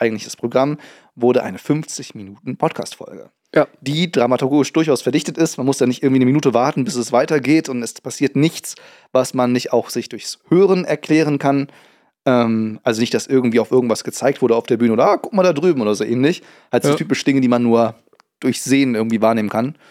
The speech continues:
Speaker 1: Und, äh, der Schnitt hat tatsächlich den, äh, gesamten Sonntag gedauert.
Speaker 2: Mhm. Und den Montag noch drauf.
Speaker 1: Und den halben Montag noch drauf, wobei natürlich da die Aufnahme noch dazu kam.
Speaker 2: Mhm.
Speaker 1: Aber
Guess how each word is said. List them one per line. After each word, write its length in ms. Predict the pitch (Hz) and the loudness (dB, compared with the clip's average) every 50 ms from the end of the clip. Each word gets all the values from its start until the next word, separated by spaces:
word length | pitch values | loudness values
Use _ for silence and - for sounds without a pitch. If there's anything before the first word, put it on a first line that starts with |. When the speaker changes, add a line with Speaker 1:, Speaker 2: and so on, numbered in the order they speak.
| _ _ _ _ _ _ _ _ _ _ | _ _ _ _ _ _ _ _ _ _
Speaker 1:
Und, 500 | - 139 131 131 127 127 123 123 120 117 | 2 2 2 2 2 0 0 0 -2 0
äh, 360 | - 127 120 120 120 117 117 | 0 0 2 2 2 2 0
der 180 | 117 117 120 117 | 0 0 0 0
Schnitt 380 | - - - 151 190 - - - | -2 -4 -4 -4 -6 -6 -6 -8
hat 120 | 156 - | -10 -8
tatsächlich 680 | - 139 127 - - - 147 151 - - 160 143 - - | -8 -10 -10 -8 -6 -6 -6 -6 -6 -8 -10 -10 -10 -8
den, 400 | - 123 120 117 113 113 113 113 | -4 -4 -4 -4 -6 -8 -10 -14
äh, 340 | - - 101 98 92 95 110 | -12 -10 -8 -8 -8 -8 -8
gesamten 460 | - 117 104 113 113 123 135 - - | -8 -8 -4 -2 -2 -4 -4 -8 -10
Sonntag 400 | 120 104 92 107 - 143 170 175 | -8 -8 -6 -4 -2 -2 -2 -2
gedauert. 560 | - 160 - 123 123 - 180 233 285 - - - _ _ _ _ | -2 -2 0 0 0 2 0 0 -2 -6 -12 -20 _ _ _ _
Speaker 2:
Mhm. 400 | - - 117 113 110 110 131 160 165 - _ - | -2 0 2 2 4 4 2 2 0 -2 _ 4
Und 440 | 180 175 170 190 180 - - - | 6 6 6 4 -2 -8 -6 -2
den 100 | - 151 | 2 2
Montag 420 | 143 139 143 139 135 120 120 113 113 | 4 6 6 4 4 2 2 2 2
noch 140 | 113 110 101 | 2 0 -2
drauf. 300 | - - 117 107 107 - | -2 -2 -4 -4 -2 0
Speaker 1:
Und 220 | - 156 170 190 202 | 2 2 2 4 2
den 180 | 190 175 175 | 2 2 2
halben 240 | 156 165 165 165 160 | 2 2 2 2 2
Montag 320 | 165 165 180 165 175 156 110 | 2 2 2 2 0 0 0
noch 120 | 160 165 | -2 -4
drauf, 320 | - - 131 139 165 - | -4 0 0 0 0 0
wobei 240 | - 139 131 135 135 | 0 0 2 2 2
natürlich 220 | 139 139 143 131 123 | 2 0 -4 -2 0
da 140 | 131 127 | 0 0
die 120 | 127 127 117 | 2 2 2
Aufnahme 340 | 113 127 - - 127 117 110 | 2 2 2 2 0 0 0
noch 80 | 104 | -2
dazu 200 | - 107 - - - | -4 -8 -10 -12 -4
kam. 320 | - 131 120 131 147 160 | -2 0 0 0 0 2
Speaker 2:
Mhm. 260 | 156 117 110 107 110 | 2 4 4 4 2
Speaker 1:
Aber 800 | 117 135 143 170 214 220 202 170 135 127 117 120 151 190 226 233 | 0 0 0 0 2 2 2 2 2 2 2 2 2 2 0 -2